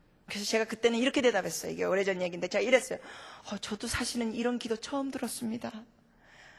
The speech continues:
그렇게 욕을 하는 기도 저도 처음 들었는데 이게 되는지 안 되는지 저도 혼돈이 되는데 기도하면서 주님께 좀 여쭤보겠습니다. 그렇게 해도 되는 건지." 가지고 제가 혼자 따로 기도하러 갔어요.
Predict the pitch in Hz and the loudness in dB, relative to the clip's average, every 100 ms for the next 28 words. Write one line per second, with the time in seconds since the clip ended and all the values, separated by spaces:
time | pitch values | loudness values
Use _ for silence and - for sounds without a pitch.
0 | - - - - 214 - 285 240 240 269 | -20 -20 -14 -2 0 4 6 6 8 6
1 | 262 240 - - 214 - 285 262 247 233 | 6 2 0 0 -2 2 2 2 0 0
2 | 220 226 240 - 214 277 277 247 247 240 | 2 0 0 2 4 6 4 4 4 2
3 | 220 - 240 349 285 277 254 240 202 202 | -2 0 4 4 6 4 2 2 0 0
4 | 240 233 - - - - - 233 262 254 | 0 -2 -6 -20 -18 -4 2 8 8 8
5 | 240 - 233 247 254 220 196 202 269 262 | 0 0 2 2 2 4 4 4 4 2
6 | 262 247 226 220 202 - 240 - 262 226 | 2 2 0 0 0 2 0 2 0 0
7 | 208 233 262 233 - 226 - - _ _ | 0 0 -2 -2 -4 -10 -14 -20 _ _
8 | _ - - - - - - - 175 180 | _ -20 -20 -20 -20 -20 -16 -6 0 2
9 | 185 185 208 202 202 226 214 302 - - | 4 4 6 4 8 8 6 2 -8 -20
10 | - - _ - 214 202 180 160 - 175 | -20 -20 _ 0 6 8 6 2 -4 -10